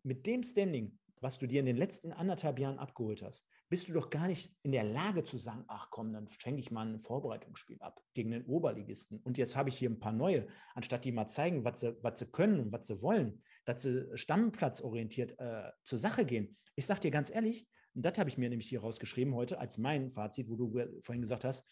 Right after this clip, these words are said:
„Ich lege mir hier keine Sprüche zurecht.“ Ich habe mir einen zurechtgelegt. Und zwar, der M S V ist wie, als wenn deine Frau dich alle zwei Wochen mit deinem besten Freund betrügt. So ist der M S V.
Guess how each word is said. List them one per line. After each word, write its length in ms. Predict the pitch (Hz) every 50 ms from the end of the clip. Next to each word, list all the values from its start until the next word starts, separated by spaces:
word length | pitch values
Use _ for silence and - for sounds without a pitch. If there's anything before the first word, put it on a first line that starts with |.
| - - - _ _
„Ich 140 | - -
lege 160 | 117 127 139 135
mir 80 | 123
hier 100 | 120 117
keine 200 | - 120 117 107
Sprüche 320 | - - 180 180 - 135 113
zurecht.“ 300 | - 104 127 147 147 -
Ich 140 | - 196 -
habe 100 | 254 -
mir 100 | 196 143
einen 100 | 110 107
zurechtgelegt. 540 | - - 107 101 - - - 202 - - - _ _ _ _ _ _ _ _ _ _ _ _ _ _ _ _ _ _ _ _ _ _ _
Und 120 | - 127 113
zwar, 380 | - 151 160 170 185 180 - - _ _ _ _ _ _ _ _ _ _ _ _ _ _ _ _ _ _ _ _ _ _ _ -
der 80 | 139 151
M 80 | 170
S 80 | 165 -
V 220 | - 202 208 208
ist 280 | 190 165 156 - - 131
wie, 380 | 143 185 226 - - - - _ _ _ _ _ _ _ _ _ _ _ _ _ -
als 160 | 143 139 131
wenn 160 | 170 214 226
deine 220 | 220 214 208 202
Frau 460 | 202 - - 208 214 196 208 240 247 202
dich 260 | 156 170 156 - -
alle 180 | 196 214 208
zwei 300 | 208 - - 196 190 175
Wochen 200 | 160 180 156 175
mit 140 | 165 160 156
deinem 140 | 156 151 147
besten 280 | 147 165 160 - - 131
Freund 220 | - - 131 120
betrügt. 400 | 123 - - - - - - _ _ _ _ _ _ _ _ _ _ _ _ _ _ _ _ _ _
So 120 | 147 208 240
ist 140 | 220 -
der 80 | - 180
M 80 | 170 170
S 100 | 160 -
V. 160 | - -